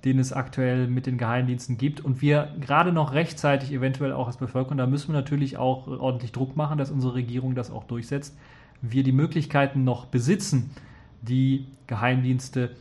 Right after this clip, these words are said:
äh, einzuschränken, also denen die Macht zu entreißen, weil würden wir uns das vorstellen jetzt in zehn, fünfzehn Jahren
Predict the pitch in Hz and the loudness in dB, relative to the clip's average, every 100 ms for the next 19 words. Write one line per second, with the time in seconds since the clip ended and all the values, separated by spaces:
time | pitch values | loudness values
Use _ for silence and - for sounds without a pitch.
0 | - - - - 120 117 113 - 151 196 | -20 -20 -20 -8 -6 -4 -6 -2 0 2
1 | 160 - 139 135 123 101 - - - - | 0 2 4 4 2 -4 -10 -20 -20 -20
2 | - 131 123 135 135 135 135 139 143 - | -4 0 2 2 4 4 6 2 0 -8
3 | 151 - 143 - - 139 131 135 - - | -8 -4 -4 -4 -6 0 0 0 -10 -8
4 | - 139 - 147 214 - 127 - - - | -2 -2 0 0 0 0 -4 -6 -12 -20
5 | - - 113 120 127 131 131 - - 160 | -20 -8 -2 0 2 2 -2 -8 -12 -6
6 | 131 139 143 127 139 - 147 139 143 135 | -2 0 0 0 -4 -2 -4 -2 0 0
7 | 131 131 147 123 123 - - - 135 165 | -2 -4 -4 -4 -4 -8 -16 -4 -2 0
8 | 185 - - - - - - 165 156 170 | -2 -6 -20 -20 -20 -18 -2 -2 0 -4
9 | 175 175 175 185 | -2 -2 -2 -2